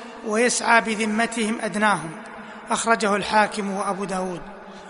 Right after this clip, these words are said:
وقد أمضى النبي صلى الله عليه وسلم تأمين أم هانئ بنت أبي طالب لرجل من المشركين، وقال لها: "قد أجرنا من أجرت يا أم هانئ"،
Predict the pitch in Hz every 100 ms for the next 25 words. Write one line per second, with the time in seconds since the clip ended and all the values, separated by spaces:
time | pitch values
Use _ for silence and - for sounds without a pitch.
0 | - 226 262 262 320 302 277 262 277 277
1 | 254 262 240 233 254 240 214 240 226 214
2 | 247 247 233 220 214 233 226 233 262 233
3 | - 262 240 233 208 247 226 208 220 220
4 | 185 254 240 - 233 214 220 220 240 226
5 | 226 - - - - - 226 226 254 214
6 | 226 220 214 214 202 - 196 - 196 160
7 | - - - - 247 254 269 220 214 196
8 | 190 - - - - - 262 - - 208
9 | 240 233 226 220 214 233 220 226 220 214
10 | 208 214 220 202 180 202 185 175